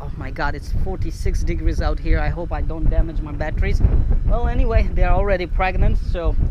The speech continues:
all they can do is get more <laughs> pregnant. So we're gonna fly this, uh, little F P V racing quadcopter. I'm gonna wear these goggles and see what is the performance of these goggles with stock antenna.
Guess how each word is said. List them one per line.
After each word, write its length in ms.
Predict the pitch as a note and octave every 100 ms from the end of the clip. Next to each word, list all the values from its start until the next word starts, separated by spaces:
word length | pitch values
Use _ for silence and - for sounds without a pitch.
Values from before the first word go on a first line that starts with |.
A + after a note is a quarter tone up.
| - - -
all 160 | F3 -
they 120 | F3
can 200 | F#3 E3+
do 160 | F3+ F3+
is 160 | F#3
get 160 | - E3+
more 200 | G3+ C#4+
<laughs> 120 | -
pregnant. 540 | F3 D#3 C3+ - F#3 - - - - -
So 180 | A3 G3
we're 180 | A3 G#3+
gonna 200 | A3 G#3
fly 300 | A#3+ C4 C#4
this, 340 | B3 B3 -
uh, 260 | G#3 F#3+ F3+
little 300 | G3+ - - - -
F 140 | - -
P 100 | F#3+
V 60 | F3+
racing 320 | E3+ - -
quadcopter. 600 | D#3 D3 G3+ A#3+ B3+ B3 - - - -
I'm 100 | D3+
gonna 160 | D#3
wear 240 | C#3+ F3+ G#3
these 180 | G3 F3
goggles 440 | F3 F3 E3+ E3
and 160 | - -
see 240 | E3+ E3+ - - - -
what 160 | E3 -
is 200 | E3 -
the 80 |
performance 540 | - D3 - D3+ D3 -
of 180 | D3+ C#3
these 200 | C3+ -
goggles 420 | C#3+ C#3 C3+ B2+
with 260 | C#3+ C3+
stock 460 | C#3 - C3+ B2 - -
antenna. 440 | C#3 C#3+ D3+ C3